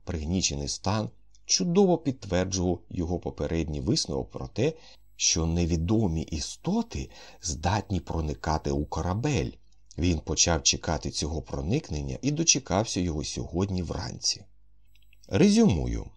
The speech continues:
оголосив він, немов читаючи лекцію. Принаймні цей район планети, всупереч даних попередніх досліджень,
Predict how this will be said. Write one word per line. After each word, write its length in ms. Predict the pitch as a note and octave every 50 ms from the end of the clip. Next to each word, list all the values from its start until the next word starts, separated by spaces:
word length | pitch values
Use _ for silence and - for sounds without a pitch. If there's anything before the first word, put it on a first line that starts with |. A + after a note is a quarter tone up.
| - - - - -
оголосив 680 | - G2 G2 F2+ F2 F2 E2 - - - E2 C#2+ C2 C2+
він, 300 | F#2 D3 F#3+ G#3+ G#3+ - - - - - - - - -
немов 380 | - F2 E2+ D#2 E2 G#2+ D#3+ D#3+
читаючи 640 | - - - - - D2+ D2+ E2+ F2+ F2 - - G2+
лекцію. 520 | F#2 D2+ C2 A#1 - - - - - - - - - - - - - - - - -
Принаймні 540 | - C#3 E3 F3+ G3 G#3+ G#3+ G3 E3+ C#3+ A#2
цей 280 | - - - C#3+ C3
район 360 | A2 A2 F2+ F2 G#2 A2+ G2 E2
планети, 640 | - D2 C#2+ D2 E2+ C3 F3+ G#3+ G#3 - - - - - - - - - - -
всупереч 600 | - - - A2+ G2 - G2 F2 E2 D#2 - - - - - - -
даних 540 | E2+ F2 F2+ F#2+ A2 G2 E2+ E2 D#2+ D2 -
попередніх 640 | - D2+ - - D#2 D#2 F2 E2+ D#2 D#2+ D2 C#2
досліджень, 680 | C2 - C#2 - - A2+ E3+ G3+ F#3 C3+ F#2 D2+ C2+